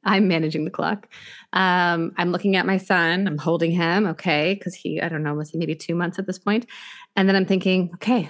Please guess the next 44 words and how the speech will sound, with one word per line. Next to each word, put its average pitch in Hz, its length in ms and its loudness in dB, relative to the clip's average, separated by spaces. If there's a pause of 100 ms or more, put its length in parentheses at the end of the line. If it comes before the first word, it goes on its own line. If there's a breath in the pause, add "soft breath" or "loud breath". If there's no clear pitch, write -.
(140)
so - 180 -6
I, 156 160 -4 (140)
like, - 100 -20 (180)
am 123 160 -10
I 131 80 -2
doing 180 300 0
nap 156 240 0
time? 233 300 0
Oh, 254 120 2
great, 247 240 0
I 147 80 0
have 165 180 -6
to 180 60 -8
be 196 80 0
the 190 80 0
holder 190 260 -2
of 202 120 -2
nap 233 220 0
time." 143 180 -6
So 202 160 -2
I'm 208 160 2
literally 269 400 2
like, 196 340 -2 (140)
"Greg, 285 400 2
where 220 80 2
are 254 180 2
you? 262 220 2
I 233 40 0
can't 208 300 -2
find 269 260 2
you." 254 360 2 (760 loud breath)
Nowhere 233 300 4
to 214 80 -4
be 202 80 2
found. - 560 -2 (160)
I - 80 2
end 185 160 2
up 202 100 -6
putting 202 180 2
my 202 120 4
son 190 200 2
down 185 340 2
to 208 80 0
bed 151 420 0